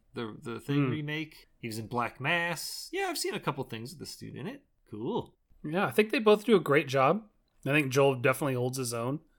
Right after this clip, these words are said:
Speaker 2: with Will Smith being Will Smith, you know?
Speaker 1: The thing that I found most impressive was, um, that makeup. Like,
Speaker 2: Oh, yeah. Yeah.
Speaker 1: like, I mean, I know who Joel Edgerton,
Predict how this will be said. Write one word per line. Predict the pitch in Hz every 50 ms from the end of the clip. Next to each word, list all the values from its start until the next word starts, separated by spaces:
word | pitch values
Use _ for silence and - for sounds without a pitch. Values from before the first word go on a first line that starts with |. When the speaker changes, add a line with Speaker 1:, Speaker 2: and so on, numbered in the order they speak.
| - - - -
Speaker 2:
with | 117 120
Will | 123 127 131 123
Smith | - - - 120 117 127 127 - - 131
being | 127 123 123 123 120 117
Will | 117 117 117
Smith, | 117 - - - 120 113 131 - - - _ _ _ - - - - - - _ _ -
you | 127 123 127
know? | 127 131 139 147 - _ _ _ _ - 190 - - _ -
Speaker 1:
The | 180 180 196
thing | - 285 320 269
that | 233 185
I | 208 247
found | - 226 185 156 156
most | 160 156 135 -
impressive | 151 127 - 165 185 - - 151 117
was, | 123 123 117 107 - - _ _
um, | - 117 104 104 98 95 - -
that | 147 165 -
makeup. | 135 160 180 - 123 - - _ _ _ _ -
Like, | - 113 - - -
Speaker 2:
Oh, | 147 160 147
yeah. | 127 131 143 123 - - _ _ _ _ _
Yeah. | - 123 117 110 - -
Speaker 1:
like, | - 127 131 - - - -
I | -
mean, | 147 175 185
I | 165 175
know | 170 208 220 220
who | 190 180 151
Joel | 135 160 165 156 151
Edgerton, | 147 147 147 - 139 120 - 120 107 110 -